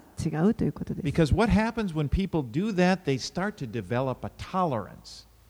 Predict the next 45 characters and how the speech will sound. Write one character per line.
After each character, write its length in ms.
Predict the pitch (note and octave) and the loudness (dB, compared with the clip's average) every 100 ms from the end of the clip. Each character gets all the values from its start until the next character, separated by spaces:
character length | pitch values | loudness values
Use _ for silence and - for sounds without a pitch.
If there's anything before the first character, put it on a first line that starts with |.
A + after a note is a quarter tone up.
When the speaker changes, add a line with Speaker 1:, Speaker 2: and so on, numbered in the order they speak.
| _ _ _ _ | _ _ _ _
Speaker 2:
You 80 | B2 | -6
know, 100 | C3+ | -4
like, 180 | C#3 B2+ | -4 -6
a 20 | |
tolerance, 500 | - D3 D#3+ F3 E3 | -6 -4 -4 -4 -6
it, 160 | C#3 A#2+ | -8 -10
it 120 | C3+ | -8
takes 400 | F3 E3 - - _ _ A2 | -6 -6 -8 -16 _ _ -8
more 600 | B2+ F#3+ D#3+ E3+ F3+ - - | -2 -2 -2 -6 -8 -12 -12
and 240 | C3 A#2 | -10 -8
more 440 | B2+ E3 D3+ D#3+ - | -6 -4 -4 -6 -8
and 240 | A#2 A2 | -10 -6
bigger 340 | G2+ G#3+ G3+ D3 | -2 -2 -2 -6
experience 720 | - - A2+ G#2+ A2 A#2+ - _ _ _ | -8 -14 -12 -10 -10 -14 -18 _ _ _
for 120 | - C#3+ | -10 -6
them 220 | D3+ D#3 | -6 -8
to 140 | D#3 | -10
feel 340 | - A#3+ B3 D3 | -10 -8 -4 -4
anything. 440 | G#2+ F#2+ - D#2+ - _ _ _ _ _ - - - - _ _ _ _ B3 | -4 -8 -12 -18 -20 _ _ _ _ _ -20 -20 -20 -20 _ _ _ _ 0
Speaker 1:
そ 120 | D#4 | 4
う 40 | |
い 20 | |
っ 40 | D#4+ | 4
た 100 | D#4 | 4
経 260 | - E4 | 4 4
験 580 | E4 E4 D#4+ D#4+ D#4 D4 - _ _ _ _ - | 4 2 2 2 0 -2 -8 _ _ _ _ 0
何 240 | D#4 D#4+ | 2 2
か 320 | C#4 F#3+ F3+ - - | 2 2 2 -2 0
こ 80 | G#3+ | 2
の 80 | |
神 240 | G#3+ B3+ C4 | 2 2 2
が 80 | G#3+ | 0
生 100 | B3 | -2
き 60 | |
て 100 | - | 0
お 80 | G3+ | 2
ら 100 | F#3+ | 2
れ 120 | G#3+ | 2
る 100 | F#3+ | 0
経 240 | - A3 A3+ | 0 0 2
験 220 | A#3 A3+ | 2 2
を 60 | |
す 140 | A3+ A#3 | 2 0
る 120 | A3 | -2
と、 260 | A3 A#3 | 0 0